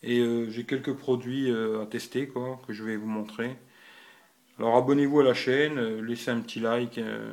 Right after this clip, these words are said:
un petit commentaire, ça fera toujours plaisir, quoi. Voilà, c'était un petit problème de connexion avec Free. Si vous avez Free et que vous avez le même problème que moi, bah, servez-vous-en la nuit, hein, vous verrez bien, <laughs> ça marche très bien. Voilà, merci d'avoir regardé la vidéo, je vous souhaite, euh,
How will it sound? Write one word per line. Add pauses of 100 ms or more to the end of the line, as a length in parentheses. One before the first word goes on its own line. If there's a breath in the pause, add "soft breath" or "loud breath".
un
petit
commentaire,
ça
fera
toujours
plaisir,
quoi. (880 loud breath)
Voilà,
c'était
un
petit
problème
de
connexion
avec
Free.
Si
vous
avez
Free
et
que
vous
avez
le
même
problème
que
moi,
bah,
servez-vous-en
la
nuit,
hein, (140)
vous
verrez
bien,
<laughs>
ça
marche
très
bien. (800 loud breath)
Voilà,
merci
d'avoir
regardé
la
vidéo,
je
vous
souhaite,
euh,